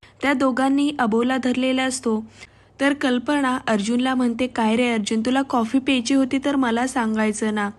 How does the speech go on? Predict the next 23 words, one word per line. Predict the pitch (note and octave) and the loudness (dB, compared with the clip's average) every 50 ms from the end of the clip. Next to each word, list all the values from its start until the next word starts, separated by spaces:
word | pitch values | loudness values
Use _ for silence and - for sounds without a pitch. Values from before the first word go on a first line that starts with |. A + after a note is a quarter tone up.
| - - - | -10 -6 -4
आता | A3 G#3+ A3 A3+ A3+ G#3+ | -4 -2 0 -2 -2 0
गेली | A3 G#3+ G#3 G#3 A3 | 0 0 2 2 2
ना | A3 B3 B3+ | 2 2 0
सायली | B3 - B3 A3 G#3 G#3 A3 A3 | 0 -2 -2 0 0 2 2 2
रुसून. | A3 G#3+ G#3+ G#3+ - G#3+ G#3 G#3 - - - - | 2 2 0 0 -2 -2 -2 -4 -6 -12 -6 -4
आता | - G3 F#3 A3 A3 | -2 -2 0 0 -2
मला | G#3+ A3 G#3+ G#3+ G#3+ | 0 0 0 -2 -2
सायलीची | A3 - A3+ G#3+ G#3 G#3+ G#3+ G#3 - B3+ B3 - | -2 -2 -2 -2 -2 -2 -2 -2 -4 -4 -4 0
खूप | - A#3+ B3+ B3+ C4 | 0 0 0 2 0
आठवण | A#3 A3 A3 G#3 G#3 G#3+ G#3+ | -2 0 0 -2 0 0 0
येत | G#3 G#3 G#3 G#3 | 0 -2 0 0
आहे | G#3+ G#3 G#3 G#3+ G#3 G3+ - - - - - - - | 0 2 2 2 2 0 -2 -8 -16 -18 -16 -8 -2
आणि | - A3 A3 A3 A3 | 0 2 2 2 2
सायली | A3 A#3+ A3 G#3 G#3 G#3+ A3+ | 2 2 2 2 2 2 0
चक्क | A3 - A3 G#3+ - - A3+ | 0 0 -2 -2 -2 -2 -2
आता | A3 G#3+ A3 A3+ | -2 0 0 0
घरामध्ये | A3 G#3 G#3 G#3 G#3+ G#3+ A3 A3 A3+ A3 A3+ A#3+ | 0 2 2 2 2 2 2 2 2 2 2 2
नाही, | B3 B3 A3+ A3 A3 A3 - - - - - - - | 2 0 0 0 -2 -4 -6 -12 -20 -20 -14 0 4
ती | C#4 C4+ B3 A#3+ A#3 - - - - | 4 6 6 4 2 -4 -10 -12 -4
कुसुमताईकडे | - C#4+ B3+ - D4 D4+ D#4 D#4 D#4 C#4+ C4+ C4+ - C4+ C#4 C#4+ | -2 0 0 2 0 0 0 0 0 0 0 0 0 0 2 2
निघून | C#4 C4+ B3+ G#3+ - A#3+ B3 C4 | 2 2 2 2 0 0 0 0
गेली | B3+ B3+ A#3+ G#3+ A3+ A3+ | 0 0 0 0 0 0
आहे, | A3 G#3+ G#3 G#3+ A3 A3 | 0 2 2 2 2 0